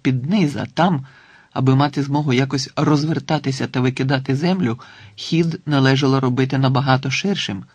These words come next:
ніж пів метра. Я знову взявся до розрахунків. Виходило, що укладаюся ледве-ледве. Ну що ж,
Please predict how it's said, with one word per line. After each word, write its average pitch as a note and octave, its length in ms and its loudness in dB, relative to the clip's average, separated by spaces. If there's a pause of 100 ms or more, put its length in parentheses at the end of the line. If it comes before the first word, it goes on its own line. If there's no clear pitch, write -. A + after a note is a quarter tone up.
(120)
ніж B2+ 180 0
пів A#2+ 240 -2
метра. - 460 -8 (1160)
Я A#2+ 240 0
знову B2+ 360 0
взявся C#3 440 -2
до A#2+ 160 -4
розрахунків. C3 800 -6 (960)
Виходило, C3 520 0
що C3 220 -2
укладаюся C3 800 -2 (320)
ледве-ледве. C3+ 840 -2 (1300)
Ну F#3+ 100 0
що - 260 -8
ж, - 180 -12